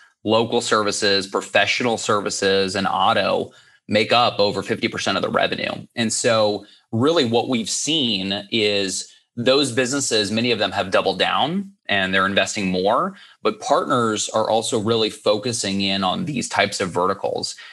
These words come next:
So, you know, we've seen a partner move from very heavily, uh, health and medical, where they were really focused on dermatologists,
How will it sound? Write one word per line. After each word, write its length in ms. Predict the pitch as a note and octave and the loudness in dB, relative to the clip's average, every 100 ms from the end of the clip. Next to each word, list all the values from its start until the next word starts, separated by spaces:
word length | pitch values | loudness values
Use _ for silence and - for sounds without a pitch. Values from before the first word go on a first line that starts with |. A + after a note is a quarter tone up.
| - | -16
So, 440 | - - A2+ G#2+ F2+ | -4 2 4 2 2
you 80 | A#2+ | 0
know, 80 | G2+ | 2
we've 160 | A2+ | 0
seen 320 | - C3+ B2 | -2 -2 0
a 80 | A2+ | 0
partner 680 | G2+ B2+ B2+ A#2+ A2 F#2+ G2 | 0 0 2 2 0 0 -2
move 340 | A#2 A#2+ A#2 G#2 | -2 0 -2 -2
from 460 | A#2 G#2 G2 - - | -2 0 -4 -6 -8
very 340 | G#2 A#2+ A#2+ | 0 2 2
heavily, 760 | A#2 A2+ A#2 A2 A2 G#2 G2+ - | 2 0 2 0 0 0 -2 0
uh, 120 | F#2+ | 0
health 280 | F2 B2 A#2+ | 2 -2 0
and 100 | A2+ | 0
medical, 480 | G2+ G2+ - G2 F#2+ | 2 2 0 0 0
where 120 | F#2 | 0
they 120 | F#2+ | 0
were 80 | F#2 | 0
really 200 | G2 G#2 | 2 0
focused 280 | G#2 G#2 - | 0 -2 -2
on 240 | G#2 F#2+ | -2 0
dermatologists, 1000 | G2 G2 F#2 - G2 C3 G3 A#3 - - | 0 0 -2 0 2 2 2 -2 -6 -12